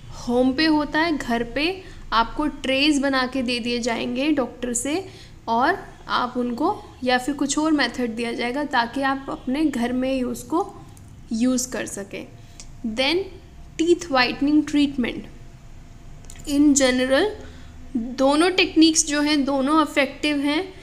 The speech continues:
लेकिन जो results हैं वो इन factors पे depend करते हैं कि कैसे type के stains हैं, patient की एज क्या है,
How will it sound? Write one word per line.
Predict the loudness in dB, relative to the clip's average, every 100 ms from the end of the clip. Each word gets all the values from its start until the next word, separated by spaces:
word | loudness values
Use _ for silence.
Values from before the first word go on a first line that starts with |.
| -20 -14 -2
लेकिन | 0 0 2 4 4
जो | 4
results | 2 2 2 4 4 2 0
हैं | 0 0 -4 -8 -8
वो | -4 0 2 0 -4 -18 -20 -20 -16 0
इन | 4 4
factors | 6 6 4 0 0
पे | 0 -2
depend | 0 0 0 2
करते | 0 2 0
हैं | 0
कि | 2 2
कैसे | 2 0 0 0 -2
type | -2 2 2 0 -4
के | -4
stains | -4 -2 -2 -2 0
हैं, | -2 -2 -10 -20 -20 -8 -2
patient | 0 2 0 -2
की | -6
एज | -4 -2 0 0
क्या | 2 4
है, | 4 2 -4 -8